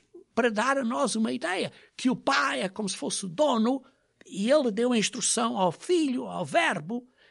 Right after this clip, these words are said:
e ele fez tudo. Ele é o gerente. Está a controlar tudo. Criou. E é tudo por causa dele. Veja, por isso assim,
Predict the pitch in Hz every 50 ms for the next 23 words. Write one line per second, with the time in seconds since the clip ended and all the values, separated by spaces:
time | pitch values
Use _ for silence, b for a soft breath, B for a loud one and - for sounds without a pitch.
0 | b b 165 165 240 330 339 320 - - - - 370 339 285 - - - - 359
1 | 349 320 254 180 135 117 202 233 240 311 339 302 262 - - 330 311 330 330 277
2 | 175 - - - _ _ _ _ _ _ _ _ _ _ _ _ _ _ _ _
3 | _ _ - - - - - 240 269 - - - 311 285 240 277 302 254 165 b
4 | b b b b b - - - - - - 254 269 - 320 269 277 277 277 311
5 | 349 294 - - - 311 320 277 196 147 117 - _ _ _ _ _ _ _ _
6 | _ _ _ _ _ _ _ - _ _ - - 220 254 262 294 330 370 370 185
7 | 185 - - - _ _ _ _ _ _ _ _ _ - 175 170 - _ - 349
8 | 349 339 320 240 185 110 95 - _ - 156 - - 226 196 185 226 190 196 -
9 | 254 156 156 160 160 247 - 196 277 254 - 254 - - 247 175